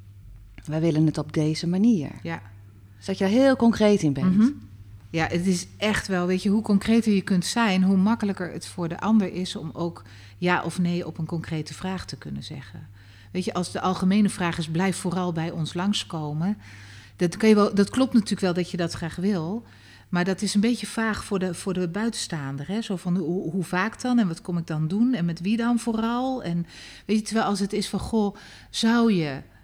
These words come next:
Speaker 2: bereid zijn om één keer in de week, op dinsdagochtend, ik noem maar wat." En soms hoeft het niet zo vergaand, maar wel even bijvoorbeeld één keer in de week.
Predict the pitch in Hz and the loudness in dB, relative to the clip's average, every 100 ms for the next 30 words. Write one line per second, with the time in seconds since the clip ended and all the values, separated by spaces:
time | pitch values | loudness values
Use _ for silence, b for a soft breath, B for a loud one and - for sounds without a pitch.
0 | - 180 190 196 185 180 - 151 151 151 | -8 -2 0 2 0 -2 -6 -6 -8 -4
1 | 185 190 175 170 165 160 151 139 - - | -4 -4 -2 -2 0 -2 -6 -8 -12 -16
2 | - 165 170 180 170 - - - 143 160 | -12 -6 -2 -2 -2 -6 -10 -8 -6 -2
3 | 160 151 139 135 147 - 175 160 180 170 | -2 -2 -6 -10 -12 -10 -10 -6 -4 -2
4 | 185 180 175 170 - 170 180 175 160 - | -2 -2 0 0 2 2 2 0 -4 -2
5 | 175 175 175 180 180 185 180 170 190 180 | 0 2 2 2 2 2 0 -2 -2 -4
6 | - 196 196 185 175 170 170 170 | -2 -2 -2 -2 0 0 -2 -4